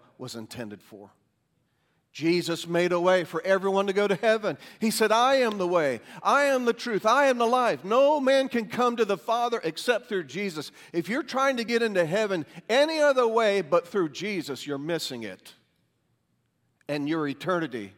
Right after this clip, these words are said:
depends on you turning to God. He's drawing you. I know this one thing. In John chapter four, the Word says, "No one can come to Jesus except the Father draw them." Every time we come into a place like this,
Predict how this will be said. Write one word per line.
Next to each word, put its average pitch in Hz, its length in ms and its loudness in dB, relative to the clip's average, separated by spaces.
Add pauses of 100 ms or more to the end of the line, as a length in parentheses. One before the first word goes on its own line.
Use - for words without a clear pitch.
(340)
depends 139 400 -8
on 131 140 -8
you 123 100 -10
turning 120 340 -12
to 104 80 -12
God. 101 320 -12 (2250)
He's 151 180 -4
drawing 139 400 -4
you. 107 240 -14 (580)
I 180 120 -2
know 185 140 2
this 180 180 -4
one 175 140 -2
thing. 185 360 -2
In 147 100 -2
John 180 240 0
chapter 175 340 -2
four, 196 440 -2 (380)
the 175 80 -4
Word 190 260 2
says, 180 380 -2
"No 196 180 2
one 214 120 0
can 170 120 -8
come 170 200 -2
to 147 60 -4
Jesus 147 380 -4
except - 320 -10
the 131 80 -12
Father 160 420 -6
draw 123 360 -6
them." 104 160 -18 (1600)
Every 202 260 0
time 196 240 2
we 196 120 0
come 196 200 -2
into 185 220 -2
a 190 80 -2
place 185 360 -2
like 175 280 0
this, 175 420 -2